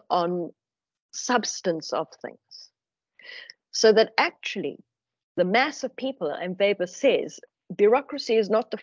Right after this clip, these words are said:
friend of the masses. Bureaucracy is the friend of the people who are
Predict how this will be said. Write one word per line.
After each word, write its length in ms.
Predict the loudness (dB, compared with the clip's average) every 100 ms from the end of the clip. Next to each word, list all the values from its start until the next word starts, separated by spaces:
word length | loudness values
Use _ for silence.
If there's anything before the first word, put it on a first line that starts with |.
| 0
friend 340 | 0 2 -2
of 240 | -2 -4 -2
the 80 |
masses. 640 | -2 -2 -2 -12 -16 -18 -20 _ _ -20 -20 _ _
Bureaucracy 680 | 4 4 4 -2 -12 -6 -4
is 180 | -4 -8
the 80 | -14 -2
friend 280 | 0 0 -4
of 100 | -10
the 100 | -14 -10
people 360 | -10 -10 -12 -4
who 140 | -2
are 340 | -2 -2 -4